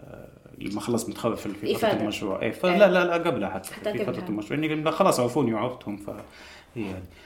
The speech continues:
Speaker 2: مم.
Speaker 1: آه، لكن بعدين بعد ال-، بعد ال-،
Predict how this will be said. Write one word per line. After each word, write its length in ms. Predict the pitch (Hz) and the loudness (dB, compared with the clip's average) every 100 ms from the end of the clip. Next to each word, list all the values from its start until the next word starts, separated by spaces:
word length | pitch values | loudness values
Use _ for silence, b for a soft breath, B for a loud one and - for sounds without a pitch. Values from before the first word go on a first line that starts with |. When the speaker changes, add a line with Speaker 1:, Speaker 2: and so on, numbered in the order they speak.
| B | B
Speaker 2:
مم. 200 | 196 185 | -4 -4
Speaker 1:
آه، 760 | 202 139 127 123 123 120 120 120 | 0 2 4 4 4 4 2 0
لكن 760 | 127 139 139 147 139 135 135 127 | 2 2 4 6 8 8 6 6
بعدين 420 | 139 185 196 160 | 4 6 6 6
بعد 220 | 160 151 139 | 6 6 6
ال-، 1120 | 135 131 131 127 120 117 117 113 113 110 - | 4 4 4 4 4 4 2 0 -2 -6 -4
بعد 240 | 123 131 120 | -2 0 2
ال-، 440 | 113 110 107 107 | 0 0 -2 -6